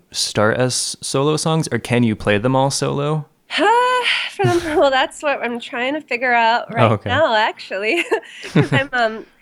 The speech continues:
Speaker 2: like, I'm having band practice today in Portland, and then
Speaker 1: Mm-hmm.
Speaker 2: I'm, but then I'm going on tour with Black Mountain solo. So some of the songs are gonna sound really different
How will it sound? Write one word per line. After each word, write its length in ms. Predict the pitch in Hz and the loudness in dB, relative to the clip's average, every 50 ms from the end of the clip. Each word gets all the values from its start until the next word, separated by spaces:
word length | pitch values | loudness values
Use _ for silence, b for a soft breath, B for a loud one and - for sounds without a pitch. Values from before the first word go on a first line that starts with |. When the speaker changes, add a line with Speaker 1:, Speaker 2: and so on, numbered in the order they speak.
| b b b b b b _ _ _ _ - - | b b b b b b _ _ _ _ -12 -4
Speaker 2:
like, 200 | 240 269 247 - | -2 -2 0 0
I'm 200 | - 247 262 320 | 0 0 0 0
having 280 | 359 330 269 262 254 254 | -2 -2 -2 -4 -6 -6
band 280 | 240 214 202 226 277 269 | -4 -2 -2 -2 -4 -6
practice 460 | - 247 220 214 _ - 202 202 - | -8 -8 -8 -8 _ -14 -16 -16 -16
today 260 | - - - 220 196 | -16 -12 -8 -8 -6
in 100 | 196 208 | -6 -8
Portland, 680 | 214 _ - 233 202 151 85 - 175 175 175 202 233 214 | -10 _ -8 -6 -6 -6 -6 -8 -10 -8 -8 -8 -8 -6
and 160 | - 226 240 233 | -6 -4 -2 0
then 160 | 214 196 196 | 0 0 0
Speaker 1:
Mm-hmm. 200 | 202 196 185 92 104 - _ _ _ _ _ - | -2 -4 -6 -8 -10 -14 _ _ _ _ _ -4
Speaker 2:
I'm, 260 | 214 208 208 214 190 - _ _ | -2 -2 0 -2 -4 -6 _ _
but 160 | - 247 - | -6 -4 -2
then 160 | - 247 254 277 | 0 0 2 2
I'm 140 | 277 277 262 | 0 0 0
going 180 | 240 233 226 | 0 0 0
on 140 | 220 220 214 | 0 -2 -4
tour 220 | - - - 214 208 | -6 -8 -6 -4 -4
with 160 | 208 196 - | -6 -4 -2
Black 260 | 202 180 185 - - | 0 0 0 0 -2
Mountain 320 | 214 202 185 - - 190 | -4 -4 -4 -4 -8 -14
solo. 640 | - - - - 240 226 220 220 202 147 123 185 226 | -14 -10 -4 -2 0 0 0 0 0 0 0 -2 -4
So 280 | - - - 247 214 | -6 -6 -4 -2 -2
some 300 | 233 - - 339 302 349 | -4 -2 -2 0 2 2
of 80 | 440 453 | 0 -2
the 100 | 466 427 | -4 -8
songs 460 | - - 320 277 294 311 339 320 247 | -6 -2 0 2 2 2 0 -2 -2
are 80 | 240 208 | -4 -4
gonna 200 | 247 254 233 220 | -4 -4 -4 -6
sound 280 | 226 - 233 220 220 220 | -6 -2 -2 0 0 2
really 220 | 220 214 202 202 | 0 2 2 0
different 560 | 202 196 - 269 254 - 226 180 165 - - | -2 -2 -4 -6 -4 -2 -2 -2 -2 -2 -6